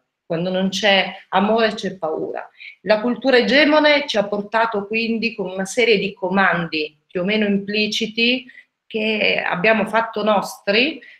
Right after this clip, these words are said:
eh, a separarci da noi stessi, a separarci dagli altri. Eh, siamo stati condizionati a sviluppare una sovrastruttura,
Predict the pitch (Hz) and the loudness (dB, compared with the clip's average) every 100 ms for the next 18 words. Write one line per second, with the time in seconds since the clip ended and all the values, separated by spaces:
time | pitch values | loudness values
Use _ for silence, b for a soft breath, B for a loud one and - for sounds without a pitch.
0 | _ 196 196 190 185 180 180 - - 226 | _ 4 6 6 4 2 0 -2 -4 -4
1 | 254 - 208 202 233 - 220 202 190 190 | -2 0 0 2 0 -2 0 0 0 -4
2 | - 185 190 - 220 208 196 170 - - | -2 -2 -2 -4 -2 -2 0 0 -2 -6
3 | 190 170 - 131 143 - 160 156 - B | -4 -4 -4 -4 -6 -10 -6 -6 -6 B
4 | B B - 202 196 185 185 180 170 165 | B B 0 2 4 4 4 2 2 0
5 | - 226 233 226 262 262 226 254 226 196 | -2 -2 -2 0 0 0 2 4 4 2
6 | 196 - 180 160 139 147 - 170 - 196 | -6 -6 -4 -2 -4 -4 -4 -6 -2 2
7 | 190 196 185 208 220 - 220 233 220 202 | 4 2 0 -2 -4 2 4 6 4 2
8 | 185 190 196 196 - 175 _ 151 135 - | -2 0 -2 -4 -12 -16 _ -14 -10 -12